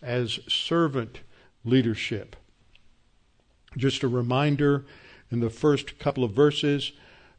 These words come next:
uh, P-, Peter says in verse five one, "The elders who are among you I exhort, I who am a fellow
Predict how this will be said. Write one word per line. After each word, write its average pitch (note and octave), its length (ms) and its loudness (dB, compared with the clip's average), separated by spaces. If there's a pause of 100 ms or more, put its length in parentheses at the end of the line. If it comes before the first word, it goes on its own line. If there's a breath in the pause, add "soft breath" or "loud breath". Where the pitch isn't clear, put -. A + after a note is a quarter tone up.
uh, A#2 220 -8
P-, C#3 280 -8 (120)
Peter C#3 400 6
says C3+ 540 0
in B2 260 -4
verse A#2 220 -2
five C3 420 -2
one, B2+ 300 -2
"The A#2 200 -2
elders D3 640 0
who C#3 260 -2
are B2 220 0
among C3 360 0
you C3+ 220 0
I B2+ 220 -2
exhort, A#2 800 0 (500 loud breath)
I D3+ 320 4
who D3+ 320 2
am C3+ 380 0
a C3 340 2
fellow C#3+ 880 0